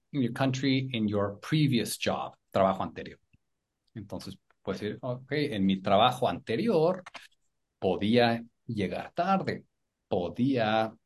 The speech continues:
eh, ok, en mi, por ejemplo, en mi casa, cuando yo era niño, ok, podíamos jugar, eh,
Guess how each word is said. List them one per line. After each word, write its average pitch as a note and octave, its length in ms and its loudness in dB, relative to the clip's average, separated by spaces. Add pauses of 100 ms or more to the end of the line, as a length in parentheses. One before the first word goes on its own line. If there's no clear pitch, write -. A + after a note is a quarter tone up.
eh, E2+ 580 -2 (1000)
ok, - 180 -8 (220)
en F#2+ 400 2
mi, G2 580 4 (920)
por F#2+ 120 0
ejemplo, F#2+ 560 -2 (480)
en F2+ 200 -4
mi E2+ 140 -8
casa, D#3+ 420 4
cuando F2+ 300 4
yo G2 140 4
era F#2+ 140 6
niño, C3 580 4 (580)
ok, G#2 220 -6 (280)
podíamos F3 1080 2 (520)
jugar, B2+ 840 4 (1120)
eh, D#2 600 -2